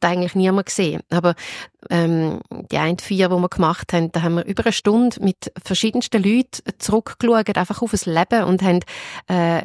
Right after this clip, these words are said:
Erlebnisse erzählt. Also man hat wie mit Angehörigen auf die familiäre Situationen zurückgeschaut. Wer ist der Mensch als, als, äh, guter Freund gsi, als, als Daddy gsi, als Partner gsi? Wie ist er als Geschäftsmann gsi? Hat er Witz erzählt? Er hat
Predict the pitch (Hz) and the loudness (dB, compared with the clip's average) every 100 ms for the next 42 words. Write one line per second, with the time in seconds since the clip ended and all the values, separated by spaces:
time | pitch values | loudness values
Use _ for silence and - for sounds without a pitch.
0 | - - 170 240 339 - - 311 - 330 | -4 -4 -2 0 0 -2 -4 -8 -2 0
1 | 185 175 190 180 185 180 196 226 247 - | 0 -2 -4 -2 0 0 0 2 2 0
2 | 202 208 - 202 202 190 - - - 196 | 0 0 -2 -2 0 -2 -4 -8 -4 -4
3 | - - - 170 170 175 202 254 254 - | -6 -12 0 2 2 2 2 2 0 -2
4 | 247 - 240 240 240 233 233 226 220 226 | -2 2 4 4 2 -2 0 2 2 0
5 | 220 180 196 214 - 196 185 196 - 170 | -2 -2 0 -2 0 0 2 0 0 0
6 | 165 - - 151 135 - 147 135 127 - | 0 -4 -4 -2 -2 -4 -2 -2 -2 -2
7 | 196 - - 247 277 302 - 247 226 202 | -2 -2 -2 2 2 2 -4 0 2 2
8 | 170 175 180 - 165 160 - - 208 277 | 2 2 0 -2 -4 -4 -4 0 2 2
9 | 262 - - 208 190 - 170 175 - - | -2 -4 -2 2 2 0 -2 -4 -12 -18
10 | - - - 202 269 - 262 - - 226 | -18 -12 0 2 2 0 -6 -4 0 2
11 | 185 - - - - 147 - 170 156 - | 0 -2 -14 -8 -2 0 0 -2 -2 0
12 | 214 262 - - 233 233 - 233 165 - | 0 0 -2 2 2 2 -2 -2 -2 -2
13 | - - - 147 - - 170 214 277 - | -6 -8 -8 -8 -8 -8 -4 -2 -4 -4
14 | 254 - 214 190 - 135 160 160 | -8 -4 -2 0 -2 -4 -2 -2